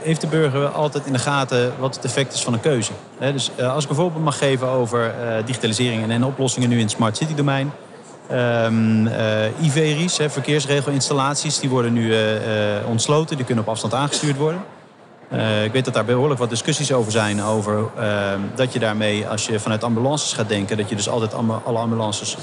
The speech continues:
eh, een groene golf mee kan geven, hoe ze dan ook, eh, moeten gaan rijden. Ehm,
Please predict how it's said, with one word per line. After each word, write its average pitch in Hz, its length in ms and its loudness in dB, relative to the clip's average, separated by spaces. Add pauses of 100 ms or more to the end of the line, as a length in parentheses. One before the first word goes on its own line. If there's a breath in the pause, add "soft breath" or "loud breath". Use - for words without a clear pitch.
eh, 110 80 2
een 107 180 -2
groene 113 180 0
golf 151 240 0
mee 147 140 2
kan 147 120 -2
geven, 139 320 0
hoe 135 100 2
ze 135 100 0
dan 110 200 0
ook, 104 180 -4
eh, 104 80 0
moeten 110 240 -2
gaan 110 120 0
rijden. 147 320 0 (580 loud breath)
Ehm, 117 380 2